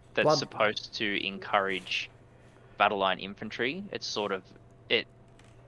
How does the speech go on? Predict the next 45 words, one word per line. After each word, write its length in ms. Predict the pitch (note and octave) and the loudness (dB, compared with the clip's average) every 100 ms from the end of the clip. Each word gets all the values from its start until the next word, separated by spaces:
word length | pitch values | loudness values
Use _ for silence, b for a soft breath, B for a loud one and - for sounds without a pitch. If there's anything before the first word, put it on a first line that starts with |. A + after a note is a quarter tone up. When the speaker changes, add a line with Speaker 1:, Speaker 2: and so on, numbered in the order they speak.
| - - | -20 -20
Speaker 1:
puts 400 | - C3+ A#2+ - | -2 0 0 -4
the 120 | - | -4
game 440 | G#2+ G#2+ G2+ G#2 G2+ | 0 4 4 2 -2
in 80 | G2 | -6
a 60 | |
place 420 | - A2 G2 F#2+ G#2 | -4 0 0 0 -2
where 300 | G2+ F#2+ F2 | 2 2 2
it 160 | G2+ - - G#2+ | 0 -4 -14 -12
really 420 | G2 G2+ F#2 F2 - - - - - - | -6 -4 -4 -10 -20 -20 -20 -20 -20 -6
makes 300 | B2 B2 - | -6 -4 -6
you 80 | G#2 | -8
not 280 | F2+ F#2+ - | -6 -8 -8
wanna 180 | G#2 G2 | -8 -10
take 300 | - G2 G2+ | -6 -6 -4
that 240 | A2 A#2+ - | 0 -2 -2
because 260 | - - | -18 -18
people 300 | - F#2 - | -10 -10 -8
are 40 | F2+ | -10
just 180 | F#2 - | -10 -8
gonna 140 | F2 | -10
be 120 | F2 | -10
doing 220 | F2 F2+ F2 | -12 -12 -12
plus 280 | - - F2 | -14 -12 -12
one 100 | F2 | -10
damage 340 | D#2 F2+ - | -10 -10 -10
to 80 | G2 | -8
'em 200 | F#2 F#2+ - - | -8 -10 -12 -12
across 280 | G2 F#2 - | -8 -10 -8
the 100 | F#2+ | -8
whole 140 | F2+ | -8
board. 320 | F#2+ F2+ G#2 - - | -6 -6 -6 -8 -18
Speaker 2:
Blood 460 | - G2 F#2 F2 F2+ | -14 -4 0 0 6
Speaker 1:
I 40 | |
don't 80 | A2+ | 6
Speaker 2:
of 60 | G2+ | 6
the 60 | G#2+ | 4
Speaker 1:
really 160 | F#2 | 2
see 160 | F#2+ A2 | 2 0
Speaker 2:
Stomps. 120 | G2 | 2
Speaker 1:
why 180 | G2+ G#2 | 4 6
that 180 | G3+ G2+ | 6 4
had 160 | G#2 | 0
to 80 | C#3+ | -2
go 220 | G2 C#3+ | 0 0
in. 180 | G3+ C#3 | -2 -8